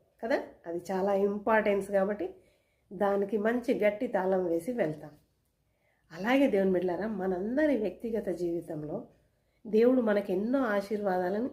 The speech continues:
ఇస్తాడు. అయితే మన జీవితానికి ముఖ్యమైనది, మెయిన్ ఇంపార్టెన్స్ ఆశీర్వాదం ఏదైతే ఉంటుందో దాన్ని దేవుడు వెంటనే మనకి ఇవ్వడు, చక్కగా చేతిలో పట్టుకొని ఉంటాడు.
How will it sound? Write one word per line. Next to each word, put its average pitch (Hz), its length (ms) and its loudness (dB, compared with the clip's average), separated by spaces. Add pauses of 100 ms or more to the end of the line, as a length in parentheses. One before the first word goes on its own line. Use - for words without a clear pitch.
ఇస్తాడు. 202 640 -4 (1500)
అయితే 226 260 2
మన 190 400 2
జీవితానికి 240 800 2
ముఖ్యమైనది, 208 1040 0
మెయిన్ 220 680 4 (640)
ఇంపార్టెన్స్ 208 720 0 (380)
ఆశీర్వాదం 180 680 -2
ఏదైతే 208 520 0
ఉంటుందో 151 560 -4 (680)
దాన్ని 226 540 0
దేవుడు 208 420 4
వెంటనే 202 380 0
మనకి 190 340 0
ఇవ్వడు, 185 580 2 (640)
చక్కగా 233 300 0
చేతిలో 202 380 2
పట్టుకొని 190 400 -2
ఉంటాడు. 165 500 -8